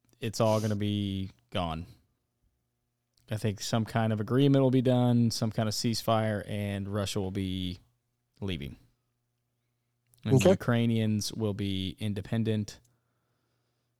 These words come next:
Speaker 1: and the aliens will have dug up their ship and flown away.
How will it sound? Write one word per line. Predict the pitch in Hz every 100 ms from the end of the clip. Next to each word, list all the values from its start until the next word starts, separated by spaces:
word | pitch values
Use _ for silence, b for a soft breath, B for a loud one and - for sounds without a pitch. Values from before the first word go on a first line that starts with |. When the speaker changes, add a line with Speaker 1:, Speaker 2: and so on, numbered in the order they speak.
| _
Speaker 1:
and | - 98 95 98 95 95 92 92 - _ _ _ _ _ _ _ _ _ -
the | 101 - 107
aliens | 113 113 107 104 98 -
will | 110 107 101
have | 104 98
dug | 104 101
up | 98
their | 98
ship | - 101
and | 92 101
flown | 90
away. | 78 62